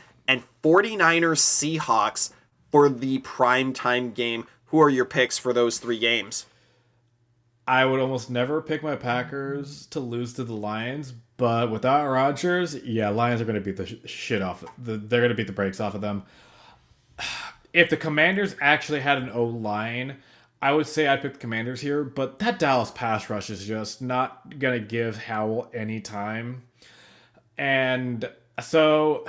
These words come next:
Speaker 2: for me, it's gonna be Lions, Cowboys, and the forty-niners Seahawks is probably the hardest pick here, because I think that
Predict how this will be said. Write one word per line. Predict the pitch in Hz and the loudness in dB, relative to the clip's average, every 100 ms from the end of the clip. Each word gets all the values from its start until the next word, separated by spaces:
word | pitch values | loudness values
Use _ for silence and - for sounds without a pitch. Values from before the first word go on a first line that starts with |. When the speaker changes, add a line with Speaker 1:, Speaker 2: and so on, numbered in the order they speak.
| - - - | -12 -12 -4
Speaker 2:
for | 170 | 0
me, | 196 | 2
it's | 196 | 2
gonna | 190 | 2
be | 151 | 0
Lions, | 135 151 180 185 185 - | 2 4 6 4 0 -6
Cowboys, | - 135 139 131 135 135 135 123 | -4 0 0 0 0 0 -2 -4
and | - 139 127 123 | -6 -2 -2 -2
the | |
forty-niners | 120 170 214 220 190 - | -2 0 2 2 0 0
Seahawks | 147 160 139 | 0 0 -2
is | |
probably | 120 131 123 | -6 -6 -6
the | |
hardest | 104 - - 120 120 135 - | -8 -12 -4 0 0 -2 -8
pick | 131 123 | -6 -4
here, | - 180 | -2 -4
because | 180 147 - 139 131 120 - - _ _ _ _ _ _ | -2 -4 -2 -2 -2 -6 -12 -20 _ _ _ _ _ _
I | - 147 160 - - _ - | 4 6 4 0 -20 _ 0
think | 190 226 233 - - | 2 2 -2 -6 4
that | 220 214 208 196 - | 6 8 6 2 -4